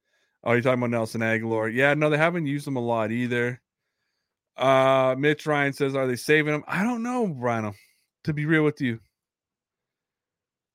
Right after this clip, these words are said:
I don't know. Um, it's fair. Like I said, I wanted, uh,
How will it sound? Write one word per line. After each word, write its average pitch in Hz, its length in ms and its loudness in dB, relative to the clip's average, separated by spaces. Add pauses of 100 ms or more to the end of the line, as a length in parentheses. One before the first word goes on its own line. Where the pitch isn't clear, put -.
I 147 120 -4
don't 190 500 -4 (320)
know. 170 840 0 (640)
Um, 120 1300 0
it's 143 260 0
fair. 175 420 4
Like 151 100 0
I 151 80 2
said, 156 280 2
I 139 80 2
wanted, 143 480 -2
uh, 120 340 2